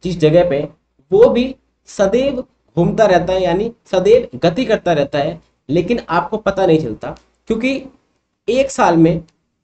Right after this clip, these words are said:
वो सिर्फ कुछ ही मिलीमीटर ही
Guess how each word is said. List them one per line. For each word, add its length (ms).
वो 100
सिर्फ 320
कुछ 220
ही 120
मिलीमीटर 720
ही 160